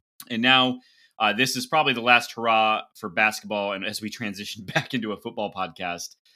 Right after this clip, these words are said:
Uh, but if we could ask a small favor, please share the pod with Spartans in your life, rate, review, and subscribe wherever you get podcasts, and of course, follow us on Twitter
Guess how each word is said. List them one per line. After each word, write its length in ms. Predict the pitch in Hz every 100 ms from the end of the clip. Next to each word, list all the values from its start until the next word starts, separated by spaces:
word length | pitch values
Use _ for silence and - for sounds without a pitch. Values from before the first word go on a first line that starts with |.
| _ _
Uh, 240 | 107 98 190
but 140 | 175 -
if 100 | 147
we 100 | 160
could 140 | 170 196
ask 180 | 180
a 60 | 170
small 220 | - 165
favor, 300 | - 160 151
please 460 | 151 175 180 170 156
share 200 | - 202
the 80 | 196
pod 240 | 143 131
with 100 | 110
Spartans 300 | - 113 110 104
in 40 |
your 100 | 104
life, 220 | 104 104 151
rate, 160 | 165 139
review, 380 | 120 131 131 110
and 120 | 104
subscribe 420 | - - 127 120
wherever 340 | 113 127 175 151
you 100 | 107
get 160 | 107
podcasts, 440 | 95 87 95 90 117
and 60 |
of 60 | 120
course, 200 | 180 -
follow 200 | 131 107
us 100 | -
on 100 | 98
Twitter 380 | 156 143 127